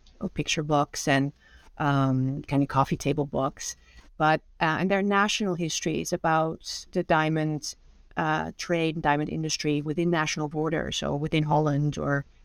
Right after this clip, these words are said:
in Antwerp. Um, but very rarely do we find work that explain the commodity chain, particularly the way it was created in the nineteenth century. And so, um,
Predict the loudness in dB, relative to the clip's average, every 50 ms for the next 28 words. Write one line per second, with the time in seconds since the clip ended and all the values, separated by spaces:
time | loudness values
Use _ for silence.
0 | -4 0 2 4 4 2 0 -2 -4 -4 -2 -2 -4 -4 -6 _ -20 -20 -20 -20
1 | -20 _ _ _ 0 2 2 4 2 2 0 -2 -6 -2 2 2 2 2 -2 -16
2 | -20 -20 -20 -20 -20 -20 _ _ _ 0 2 4 4 4 2 2 2 4 4 4
3 | 4 2 0 0 0 0 -2 -2 0 0 2 2 2 2 0 0 -2 0 -2 0
4 | 0 0 -4 -6 -12 -6 -2 0 2 2 2 2 0 -2 -4 -6 -6 -12 -12 -6
5 | -4 -2 -2 0 -2 -2 -2 -4 -4 -2 -2 0 0 0 0 -2 -2 -4 -6 -8
6 | -8 -8 -8 -4 -2 -2 -2 0 0 0 0 2 0 0 0 -2 -2 -6 -8 -4
7 | -4 0 2 4 4 4 4 2 0 0 0 -2 0 0 0 -4 -2 -2 0 2
8 | 2 2 2 2 0 0 0 0 0 0 0 2 2 2 2 2 0 -4 -8 -4
9 | -4 -4 -2 -4 -4 -4 -4 -6 -6 -6 -6 -10 -12 -20 -20 -20 -20 -20 _ -12
10 | -8 -8 -8 -4 0 2 2 4 4 2 0 -2 -2 0 0 2 2 2 2 2
11 | 0 0 -2